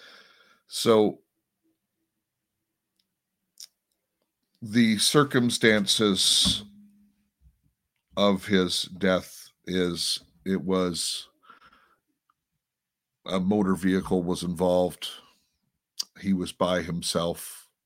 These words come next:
Um, it could look like an accident. Perhaps it was. The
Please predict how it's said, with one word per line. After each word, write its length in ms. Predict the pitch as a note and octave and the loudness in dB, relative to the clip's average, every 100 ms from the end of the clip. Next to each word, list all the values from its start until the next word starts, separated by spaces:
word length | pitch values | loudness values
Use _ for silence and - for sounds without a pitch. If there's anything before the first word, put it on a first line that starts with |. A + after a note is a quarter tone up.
| _ _ _ _ _ _ _ _ _ _ - - _ _ _ _ - | _ _ _ _ _ _ _ _ _ _ -20 -20 _ _ _ _ -10
Um, 560 | D#2 D#2+ D#2+ D2 C2+ - _ _ _ _ _ | -6 -4 -4 -6 -10 -16 _ _ _ _ _
it 180 | - D#2 | -16 -14
could 260 | - G2 E2+ | -2 -2 0
look 220 | F2+ - | -4 0
like 200 | F2+ - | -2 -2
an 100 | F2 | -4
accident. 460 | F2+ G2 - B2 C3 _ _ _ _ _ _ | -4 -4 -2 -2 -4 _ _ _ _ _ _
Perhaps 500 | - E2 D#2+ - - | -6 -4 -4 -6 -6
it 100 | F2 | -4
was. 600 | G2 G2+ E2 B1+ - - - _ _ _ _ _ _ _ _ _ _ _ _ _ _ _ - - - _ _ _ | 0 0 0 -6 -8 -10 -12 _ _ _ _ _ _ _ _ _ _ _ _ _ _ _ -20 -20 -20 _ _ _
The 480 | F#2+ G2+ G2+ G2 | 0 4 6 4